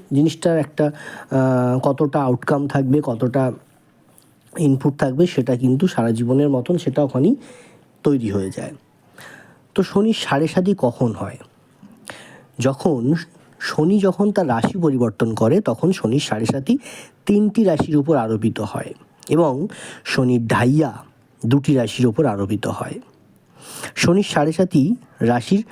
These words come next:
শুরু হয় যেখানে শনির পরিবর্তন হয় এবং একটি রাশি এগিয়ে এবং একটি রাশি পিছিয়ে থাকে।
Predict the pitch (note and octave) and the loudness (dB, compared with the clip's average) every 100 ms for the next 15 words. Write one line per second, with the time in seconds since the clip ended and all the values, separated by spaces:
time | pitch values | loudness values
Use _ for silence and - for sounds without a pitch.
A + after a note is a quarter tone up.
0 | - - - D#3 F3 E3 E3+ E3 E3 D3+ | -16 -12 -2 2 2 2 0 0 0 0
1 | B2 A3 - - B2+ C3 C3+ B2 B2+ B2 | 0 -2 -6 -2 2 2 2 2 2 0
2 | - D3 C#3 A3+ B3+ _ _ - - C#3+ | 0 0 0 0 -4 _ _ -20 -2 0
3 | D#3 A#2 D3+ - - - - - _ _ | 2 0 -4 -6 -16 -20 -20 -20 _ _
4 | _ _ - F#3+ - A#3 G3+ F3+ - D#3 | _ _ -4 -4 -2 2 2 0 -2 2
5 | C#3+ C#3 F3 C4+ - C#3 C3+ A#2+ C#3+ C3 | 2 4 2 2 0 0 0 0 0 0
6 | - A3 D3 C#3 B2 G#2 - - | 0 0 0 0 -2 -2 -6 -12